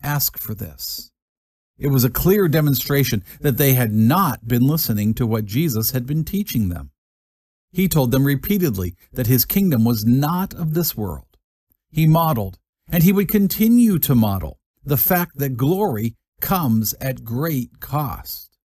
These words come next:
And the rest they will learn by watching his passion very soon.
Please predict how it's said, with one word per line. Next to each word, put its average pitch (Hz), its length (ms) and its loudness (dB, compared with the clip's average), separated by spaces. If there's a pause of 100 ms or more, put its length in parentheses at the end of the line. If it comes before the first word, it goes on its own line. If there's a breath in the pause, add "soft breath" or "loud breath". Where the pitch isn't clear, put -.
(800)
And 117 180 2
the 117 60 2
rest 143 640 -2
they 127 120 -2
will 123 220 0
learn 147 260 0
by 139 140 0
watching 143 500 -2
his 139 140 0
passion 147 520 -4
very 131 280 -4
soon. 147 480 -6